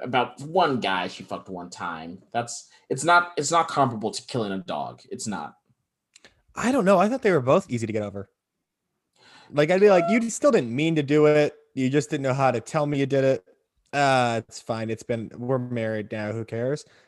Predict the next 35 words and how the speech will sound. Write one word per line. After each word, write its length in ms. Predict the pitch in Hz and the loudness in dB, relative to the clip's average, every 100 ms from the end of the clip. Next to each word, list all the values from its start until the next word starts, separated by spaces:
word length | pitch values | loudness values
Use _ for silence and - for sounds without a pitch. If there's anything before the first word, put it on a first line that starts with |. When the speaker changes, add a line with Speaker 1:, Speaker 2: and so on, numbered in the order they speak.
| _ 131 | _ 2
Speaker 2:
Versus, 360 | 139 143 143 | 2 2 0
like, 220 | 147 135 | 2 2
you 120 | 127 147 | 0 -2
had 120 | 135 | 0
sex 280 | - 180 180 | -2 0 -2
with 80 | - | -4
someone, 440 | 165 165 156 151 | -2 0 -2 -4
but 100 | 135 | -4
we 80 | 127 | -2
had 140 | 131 107 | -2 -2
n-, 200 | 120 110 | -10 -4
just 260 | - 147 117 | -4 -4 -6
met 160 | 117 | -4
each 160 | 131 131 | -4 -6
other 420 | 127 131 131 131 | -6 -6 -6 -8
and, 180 | 117 113 | -12 -10
like, 180 | 110 104 _ _ _ _ _ _ _ _ _ - 71 | -8 -10 _ _ _ _ _ _ _ _ _ -20 -8
we 100 | 123 | -6
didn't 120 | 117 | -6
know 60 | 110 | -8
each 120 | 107 | -6
other 140 | 117 | -8
from, 160 | 104 107 | -8 -10
like, 200 | 104 101 _ | -10 -12 _
you 100 | 110 | -12
know, 120 | 92 | -10
a 40 | |
shoe 300 | 95 - 110 | -10 -6 -4
or 100 | 113 | -2
whatever. 280 | 117 117 117 | -2 -4 -4
Like, 180 | 123 110 | -4 -4
yeah, 300 | 110 127 135 | -2 -2 -2
Speaker 1:
Mm-hmm. 300 | 135 139 127 | -4 -4 -2
Speaker 2:
you 60 | 131 | -2
know? 160 | 135 | -2